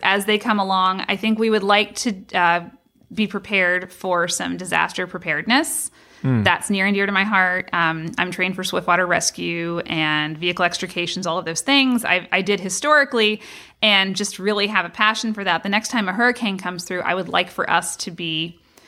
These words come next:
Speaker 1: able to connect the supporting organizations and bring
Speaker 2: Yeah.
Speaker 1: volunteers and get supplies, whatever's needed, and, and be ready to mobilize in that way. Uh, but really,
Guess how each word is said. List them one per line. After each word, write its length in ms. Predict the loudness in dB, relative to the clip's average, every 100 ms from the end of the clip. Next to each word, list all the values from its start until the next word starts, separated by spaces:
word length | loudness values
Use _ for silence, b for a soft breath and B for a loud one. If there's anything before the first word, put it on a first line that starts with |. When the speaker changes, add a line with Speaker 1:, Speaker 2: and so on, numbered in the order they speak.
| b b 0
Speaker 1:
able 400 | 2 2 0 0
to 720 | -4 -4 -2 -2 -4 -6 -10 -6
connect 560 | 2 4 4 0 -4
the 60 | -2
supporting 440 | -2 -2 -2 0
organizations 920 | -2 -4 -4 2 2 2 0 2 2 0
and 220 | -2 0
bring 140 | 0 0
Speaker 2:
Yeah. 60 |
Speaker 1:
volunteers 760 | -2 -4 -6 -4 0 2 4 4
and 120 | 0
get 120 | -2
supplies, 500 | -8 -12 0 2 2 2
whatever's 360 | 0 0 -2
needed, 540 | 0 0 2 0 0 -6 B B B B B
and, 180 | 2 2
and 140 | 2 2
be 60 |
ready 200 | 4 2
to 120 | 2 0
mobilize 520 | 0 0 4 2 2
in 100 | 0
that 200 | 0 2
way. 400 | 0 2 2 0
Uh, 220 | -2 -4
but 180 | 0 -2
really, 520 | 2 2 4 2 0